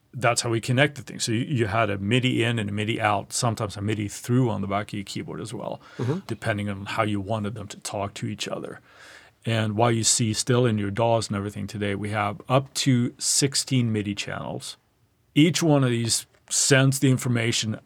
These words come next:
Speaker 1: that we just spoke about, as well as something we call C C messages.
Speaker 2: Mm-hmm.
Speaker 1: And that stands for continuous controllers. Most of us are familiar with that. They can have a value of zero up to a hundred and twenty-seven.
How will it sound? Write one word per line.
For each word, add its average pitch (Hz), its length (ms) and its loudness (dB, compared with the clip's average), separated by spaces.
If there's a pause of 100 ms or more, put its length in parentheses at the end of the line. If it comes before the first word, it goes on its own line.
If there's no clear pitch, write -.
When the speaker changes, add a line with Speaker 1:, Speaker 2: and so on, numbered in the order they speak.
(120)
Speaker 1:
that 107 180 -2
we 101 80 -2
just 101 180 -6
spoke 135 340 2
about, 101 400 -2
as 107 200 0
well 135 580 6
as 117 320 2 (260)
something 123 360 4
we 107 60 -2
call 117 300 0
C - 360 4
C 151 300 6
messages. - 760 -4 (100)
Speaker 2:
Mm-hmm. 123 320 0
Speaker 1:
And 113 120 -4
that 110 100 -2
stands 107 300 -4
for 104 220 -8
continuous 101 680 -4
controllers. - 920 -6 (600)
Most 143 400 6
of 107 80 -2
us 107 140 -2
are 101 60 -6
familiar 107 500 -2
with 95 180 -8
that. - 340 -6
They 113 160 -4
can 120 140 -4
have 104 180 -2
a 107 60 -2
value 104 580 2
of 92 220 -10
zero 101 720 -2
up 110 180 -6
to 104 180 -6
a 98 40 -10
hundred 101 380 -4
and 95 180 -12
twenty-seven. - 920 -2